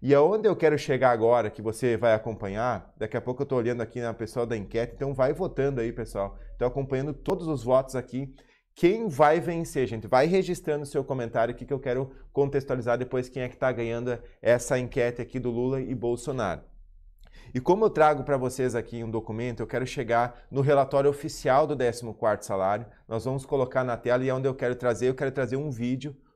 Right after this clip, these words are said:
falando sobre esse benefício aí. E olha só, do próprio governo federal falando. Nós temos nessa, nesse documento oficial aí do décimo quarto salário,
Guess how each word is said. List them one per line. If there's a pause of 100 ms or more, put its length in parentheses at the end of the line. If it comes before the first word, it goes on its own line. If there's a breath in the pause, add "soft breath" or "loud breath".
falando
sobre
esse
benefício
aí. (480 soft breath)
E
olha
só, (520)
do
próprio
governo
federal
falando. (540 soft breath)
Nós
temos
nessa,
nesse
documento
oficial
aí
do
décimo
quarto
salário,